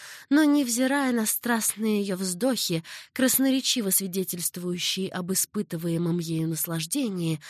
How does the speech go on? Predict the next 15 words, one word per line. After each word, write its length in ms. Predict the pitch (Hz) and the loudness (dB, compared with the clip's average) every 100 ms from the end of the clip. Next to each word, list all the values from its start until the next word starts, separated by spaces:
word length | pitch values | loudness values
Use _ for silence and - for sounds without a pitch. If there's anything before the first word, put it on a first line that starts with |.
| - - - | -16 -12 -2
она 240 | 330 320 | 2 4
ни 140 | 320 302 | 4 4
на 160 | 294 | 2
секунду 640 | 262 - - - 196 185 165 | 2 0 -2 -6 -4 -2 0
не 160 | 156 151 | -2 -2
теряла 380 | 160 160 156 | -2 -2 -2
ясности 640 | 151 156 151 151 151 - 147 | -2 -4 -2 -2 -2 -2 -2
рассудка. 720 | 147 - - 147 143 - - _ _ _ _ - - - - | 0 2 2 0 -8 -14 -14 _ _ _ _ -20 -20 -10 2
Он 220 | 269 285 | 6 6
преисполнен 920 | - 294 285 - - 330 262 196 185 | 6 4 4 2 0 2 4 2 2
был 200 | 185 185 | 0 0
восхищения 920 | 175 170 - 185 - - 247 180 156 | -2 -2 -2 -2 0 0 0 2 0
перед 280 | 151 175 165 | 0 -2 -2
этой 220 | 165 165 160 | -2 0 0
женщиной, 680 | 190 175 151 - 143 147 | 0 0 0 0 -2 -10